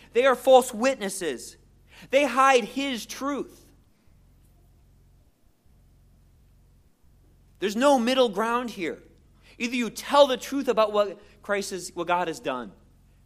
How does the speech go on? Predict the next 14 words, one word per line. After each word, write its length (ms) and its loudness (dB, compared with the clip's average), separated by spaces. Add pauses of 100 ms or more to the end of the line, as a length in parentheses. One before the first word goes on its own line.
(220)
or 120 -4
you 220 -2
lie 320 0
about 320 0
what 160 -6
God 240 -6
has 160 -16
done. 280 -16 (3000)
Jesus 520 -6
did 680 0 (580)
rise 300 -4
from 160 -14
the 80 -14
dead, 400 -12